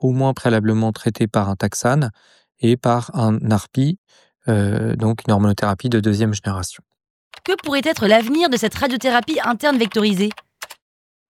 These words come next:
Speaker 1: L'avenir de la radiothérapie interne vectorisée, comme tout, euh, traitement au début de son développement, euh, est plutôt développé dans des phases tardives, donc chez des patients qui sont en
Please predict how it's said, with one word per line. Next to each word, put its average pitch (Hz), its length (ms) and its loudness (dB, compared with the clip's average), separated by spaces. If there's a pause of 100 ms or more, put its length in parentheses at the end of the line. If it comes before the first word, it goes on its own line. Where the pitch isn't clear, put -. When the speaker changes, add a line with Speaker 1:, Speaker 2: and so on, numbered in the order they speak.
Speaker 1:
L'avenir 135 340 2
de 131 80 2
la 120 100 4
radiothérapie 113 540 0
interne 117 220 0
vectorisée, 113 800 0 (520)
comme 120 220 0
tout, 180 420 2
euh, 117 160 2
traitement 135 540 -2
au 127 80 0
début 117 220 0
de 139 60 -16
son 107 440 -2
développement, 117 640 -2 (560)
euh, 104 260 0
est - 100 -2
plutôt 123 260 0
développé 113 400 2
dans 117 100 2
des 104 140 2
phases 101 260 -2
tardives, 127 460 0
donc 104 160 -2
chez - 120 -8
des 101 60 -2
patients 110 380 -2
qui - 120 -10
sont 104 260 -2 (440)
en 101 440 -2